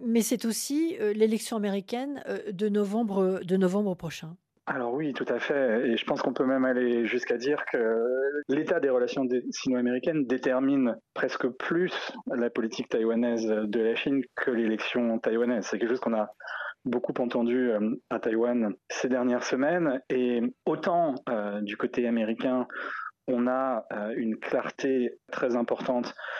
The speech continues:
Speaker 2: sur ce que pourrait être, euh, une politique démocrate vis-à-vis de Taïwan et de la Chine,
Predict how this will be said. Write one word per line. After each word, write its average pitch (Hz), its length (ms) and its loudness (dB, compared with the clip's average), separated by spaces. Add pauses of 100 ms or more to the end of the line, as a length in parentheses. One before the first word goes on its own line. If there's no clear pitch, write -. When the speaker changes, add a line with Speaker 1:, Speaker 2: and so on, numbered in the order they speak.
(380)
Speaker 2:
sur - 120 -2
ce - 80 -8
que - 120 -6
pourrait 104 420 0 (100)
être, 113 480 -2 (240)
euh, 101 260 -2
une 110 360 2
politique 113 480 -2
démocrate 123 680 0 (140)
vis-à-vis 110 500 0
de - 40 -14
Taïwan 107 680 2 (340)
et 113 80 2
de 104 100 0
la 98 140 0
Chine, 185 340 0